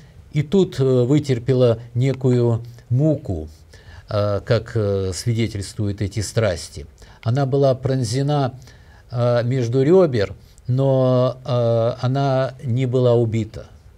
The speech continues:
Тот гладиатор, который должен был убить ее, он оказался неопытный, и тогда, как написано в этом документе, она сама направила дрожащую руку молодого гладиатора к своему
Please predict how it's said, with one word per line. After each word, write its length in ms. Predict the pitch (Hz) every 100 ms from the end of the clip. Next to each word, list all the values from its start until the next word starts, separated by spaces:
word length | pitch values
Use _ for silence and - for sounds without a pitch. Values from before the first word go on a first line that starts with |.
| - - - _
Тот 280 | 143 139 123
гладиатор, 520 | 113 123 139 131 123
который 280 | 123 120 120
должен 320 | 123 110 113
был 180 | 117 117
убить 340 | 117 170 170
ее, 300 | 143 135 131 131 - - -
он 160 | 113
оказался 720 | 113 120 127 117 - 113 110 117
неопытный, 960 | 117 156 180 180 160 147 143 135 127 -
и 420 | 123 120 117 113 113 - -
тогда, 540 | 120 117 151 147 120 - -
как 220 | 113 101 -
написано 680 | 117 107 113 117 117 - 117
в 20 | 110
этом 240 | 107 107
документе, 680 | 110 123 120 123 117 113 98 - -
она 240 | 110 117
сама 500 | - 135 143 139 101 - - -
направила 840 | 117 131 127 139 139 123 117 113 110
дрожащую 800 | 101 120 117 127 120 - 123 117
руку 280 | 120 120 117
молодого 520 | 113 110 117 110 98
гладиатора 600 | 113 104 113 104 107 101
к 60 |
своему 540 | - 107 104 101 95